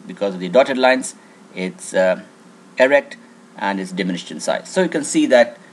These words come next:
the image is always falling between O and F two.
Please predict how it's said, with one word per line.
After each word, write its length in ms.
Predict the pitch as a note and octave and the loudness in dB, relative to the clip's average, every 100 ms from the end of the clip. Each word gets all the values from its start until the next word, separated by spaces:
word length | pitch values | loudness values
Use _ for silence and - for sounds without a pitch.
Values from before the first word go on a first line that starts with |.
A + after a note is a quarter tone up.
| - - | -20 -12
the 220 | A#2+ A2+ B2 | -6 -6 -2
image 260 | B2+ A#2 | -2 -2
is 80 | G#2 | -4
always 420 | - F#3+ E3 C3+ | 0 0 0 -4
falling 340 | - A#2 A2+ G#2+ | 2 2 4 -2
between 380 | F#2+ G#2 G#2 - - - - - | -4 -6 -6 -10 -20 -20 -20 -2
O 300 | B2 A2+ A2+ - - - | 0 0 -2 -12 -20 -6
and 320 | G#2 G2+ G2+ - | -2 0 -2 -4
F 180 | F#2+ - | -4 -6
two. 180 | C3+ | -12